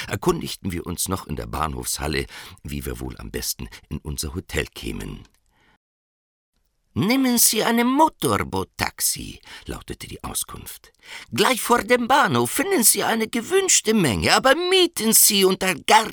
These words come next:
keinen Umständen eine Gondola. Das käme viel zu teuer."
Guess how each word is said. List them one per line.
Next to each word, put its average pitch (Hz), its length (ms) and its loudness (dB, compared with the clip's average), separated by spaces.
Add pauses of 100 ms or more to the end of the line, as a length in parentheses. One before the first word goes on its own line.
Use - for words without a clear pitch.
keinen 156 380 0
Umständen 113 720 -2 (300)
eine 233 280 4
Gondola. 95 840 2 (320)
Das - 220 0
käme 80 280 0
viel 175 440 -4
zu - 340 -2
teuer." 82 640 2